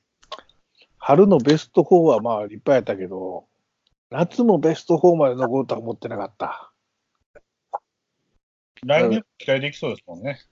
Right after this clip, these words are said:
Speaker 1: まあ、二年生やしね、ピッチャーの子もね、
Speaker 2: ね。
Speaker 1: バッターもおるしね。
Speaker 2: の子もね。
Speaker 1: まあ、まあ、監督さん言ったけど、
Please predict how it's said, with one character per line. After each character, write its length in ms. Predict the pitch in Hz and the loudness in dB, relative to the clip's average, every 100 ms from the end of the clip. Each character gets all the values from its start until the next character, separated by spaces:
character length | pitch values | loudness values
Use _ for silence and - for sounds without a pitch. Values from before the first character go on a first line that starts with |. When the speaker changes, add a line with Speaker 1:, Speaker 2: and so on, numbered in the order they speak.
| _ | _
Speaker 1:
ま 100 | 175 | 4
あ、 20 | |
二 100 | 160 | 6
年 160 | 190 226 | 8 8
生 120 | - | 8
や 120 | 151 | 6
し 100 | 127 | 4
ね、 120 | 151 156 | -2 -2
ピ 100 | 151 | -2
ッ 40 | |
チ 80 | 143 | -4
ャ 40 | |
ー 20 | |
の 80 | 123 | -4
子 80 | 113 | -6
も 120 | 107 | -2
ね、 240 | 190 135 - _ - | 0 0 -4 _ -6
Speaker 2:
ね。 100 | 120 | -6
Speaker 1:
バ 60 | |
ッ 40 | - | -6
タ 100 | 104 | -10
ー 40 | |
も 80 | 98 | -12
お 100 | 104 | -14
る 60 | 98 | -14
し 120 | 104 | -12
ね。 220 | 131 - - _ 92 | -10 -10 -14 _ -18
Speaker 2:
の 80 | |
子 120 | - 92 | -14 -12
も 100 | 113 | -10
ね。 260 | 123 110 _ - _ - - - - - _ _ _ _ _ - - - - _ _ - _ - | -10 -10 _ -20 _ -16 -14 -14 -14 -16 _ _ _ _ _ -20 -18 -20 -20 _ _ -20 _ -20
Speaker 1:
ま 80 | 95 | -18
あ、 60 | 101 | -12
ま 340 | 104 95 87 | -10 -10 -14
あ、 180 | - - | -18 -8
監 140 | 117 117 | -6 -4
督 120 | 117 | -4
さ 80 | 120 | -4
ん 20 | |
言 80 | 123 | -2
っ 20 | |
た 140 | 117 | -2
け 100 | 101 | -2
ど、 420 | 95 90 92 - | -4 -6 -10 -18